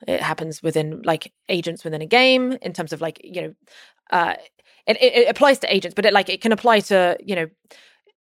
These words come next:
b-, uh, a species that's on an island of animals, you know, rats outcompeting the ones that, like, m-, massively consume all the resources are the ones that are gonna win out over the more, like, chill,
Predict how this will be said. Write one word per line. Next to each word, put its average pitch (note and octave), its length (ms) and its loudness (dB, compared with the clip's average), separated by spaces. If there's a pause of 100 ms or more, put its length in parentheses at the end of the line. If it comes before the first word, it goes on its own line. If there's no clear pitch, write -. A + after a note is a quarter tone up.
(520)
b-, A3+ 100 0
uh, F#3 580 2
a G3+ 60 0
species G#3 600 -2 (440)
that's G3+ 220 -4
on G3+ 120 0
an G3 100 0
island F3 580 0 (500)
of F#3 120 0
animals, F3 500 0
you G3+ 80 -2
know, E3+ 100 0
rats G#3 540 0 (120)
outcompeting F#3+ 920 -2 (300)
the F#3 80 -2
ones G3 200 4
that, G3 140 0
like, F#3 240 -2 (200)
m-, G#3+ 380 -16
massively G3 640 0
consume F#3 340 0
all F3+ 80 2
the F3 80 2
resources F3 420 -2
are E3 40 -4
the E3 60 -2
ones E3+ 180 0
that F3+ 60 0
are F3 40 0
gonna E3+ 160 0
win E3 360 0 (160)
out E3+ 280 2
over E3+ 180 0
the E3+ 80 -2
more, E3 220 0
like, E3 200 -2
chill, F3 480 2